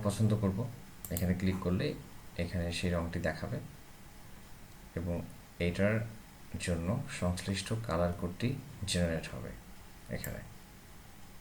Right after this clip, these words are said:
এবার আমরা অন্য কোনো রঙে ক্লিক করলে দেখতে পাচ্ছি কালার কোডটি পরিবর্তন হচ্ছে। আমরা যদি নীল রং নিয়ে কাজ করতে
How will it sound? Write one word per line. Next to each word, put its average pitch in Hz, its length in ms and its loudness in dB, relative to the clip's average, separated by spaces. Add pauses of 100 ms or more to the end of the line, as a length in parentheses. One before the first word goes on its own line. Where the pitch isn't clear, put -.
(2000)
এবার 127 160 10
আমরা 120 140 10 (120)
অন্য 107 140 8 (120)
কোনো 98 220 10
রঙে 90 260 8
ক্লিক 90 240 2
করলে 82 220 2
দেখতে - 200 -2
পাচ্ছি 82 180 2 (100)
কালার 78 240 2
কোডটি - 200 -2 (100)
পরিবর্তন 78 480 0
হচ্ছে। - 180 -4 (600)
আমরা 127 180 8
যদি 139 100 8 (100)
নীল 127 120 8 (100)
রং 120 80 12 (100)
নিয়ে 113 180 12
কাজ 98 180 6
করতে 90 180 2